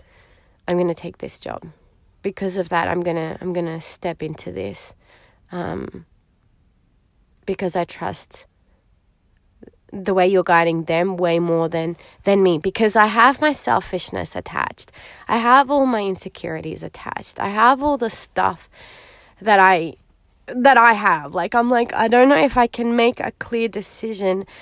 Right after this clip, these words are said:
based purely on what you're convicting me, which the role at T V A C is where you want me. I don't know if I have enough to, to follow through with that with complete peace, that that is where you want me.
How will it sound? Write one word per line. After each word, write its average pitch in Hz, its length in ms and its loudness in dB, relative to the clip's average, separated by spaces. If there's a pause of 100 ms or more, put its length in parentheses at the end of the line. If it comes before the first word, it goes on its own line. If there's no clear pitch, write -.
(180)
based 196 380 -4
purely 208 400 -4
on 190 300 -2
what 185 260 -4
you're 196 300 -4
convicting 185 640 -6
me, 180 160 -6
which - 280 -8 (800)
the 202 120 -4
role 185 240 4
at 175 140 0
T 196 160 -8
V 180 140 -4
A 170 80 -2
C 175 300 -6
is 165 100 -8
where 165 120 -4
you 170 220 -8
want 180 200 -2
me. - 220 -8 (500)
I 196 140 6
don't 269 160 6
know 320 160 6
if - 140 0
I 262 60 0
have 202 240 -2
enough 170 500 -4
to, 185 300 -2
to - 220 -10
follow 196 380 -2
through 202 300 -6
with 214 160 -8
that 80 320 -2 (500)
with - 200 -2
complete 226 400 -4 (120)
peace, - 560 -14 (1160)
that 214 160 -6
that 190 140 2
is 175 120 -4
where 170 120 -4
you 160 160 -6
want - 160 -10
me. 151 200 -12